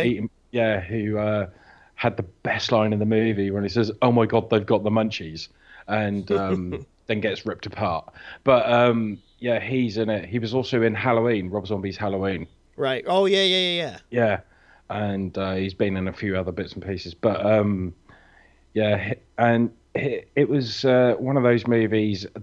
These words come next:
Speaker 2: the dialogue was actually quite funny in places. Some of the acting was a bit, uh, um, you know, and it was, I think the script itself, the sto-, story-wise, it's,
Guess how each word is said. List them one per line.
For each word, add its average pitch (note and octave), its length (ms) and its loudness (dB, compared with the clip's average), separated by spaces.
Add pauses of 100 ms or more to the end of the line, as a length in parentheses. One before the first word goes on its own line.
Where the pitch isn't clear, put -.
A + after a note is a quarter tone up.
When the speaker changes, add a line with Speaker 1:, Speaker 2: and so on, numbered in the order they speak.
Speaker 2:
the A2+ 80 0
dialogue A#2+ 600 4
was G2+ 160 -2
actually G2 300 -6
quite - 300 -6
funny F2 480 -8 (580)
in F#2+ 160 -8
places. F#2+ 880 -6 (580)
Some A#2+ 240 0
of G#2+ 60 0
the A2 120 2
acting G2 540 -2
was F#2+ 200 -4
a G2 40 -6
bit, F#2 360 -6
uh, F#2 260 -6 (340)
um, G2 720 -4 (1300)
you A2+ 120 0
know, G2 340 -2
and A2+ 220 -2
it A#2+ 180 -2
was, A2+ 640 -2 (240)
I - 100 -4
think - 260 0
the B2 100 -6
script - 440 2
itself, C#3+ 760 0 (100)
the A2+ 60 -10
sto-, E3 400 2
story-wise, A2+ 1040 4
it's, - 480 -2